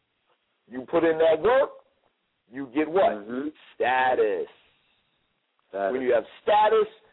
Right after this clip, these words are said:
Speaker 1: you have what? Power to control your circumstances and the circumstances of others. So that's why it says nationality determines political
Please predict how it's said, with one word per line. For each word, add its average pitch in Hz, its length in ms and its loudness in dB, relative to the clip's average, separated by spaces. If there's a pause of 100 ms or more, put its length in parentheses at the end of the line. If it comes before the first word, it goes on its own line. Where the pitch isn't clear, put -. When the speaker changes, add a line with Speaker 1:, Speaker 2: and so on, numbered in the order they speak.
(140)
Speaker 1:
you 131 160 -4
have 117 140 -2
what? - 420 -2 (160)
Power 165 640 2 (140)
to 151 60 -12
control 139 640 -4
your 127 360 0 (100)
circumstances 147 800 -6
and 73 100 -16
the 69 60 -20 (120)
circumstances 120 720 -12
of 110 140 -12
others. - 520 -16 (3000)
So - 80 0
that's 135 240 2
why 135 160 2
it 135 80 -4
says 127 120 -8
nationality 135 760 -2
determines 127 540 -6 (200)
political 127 1080 -6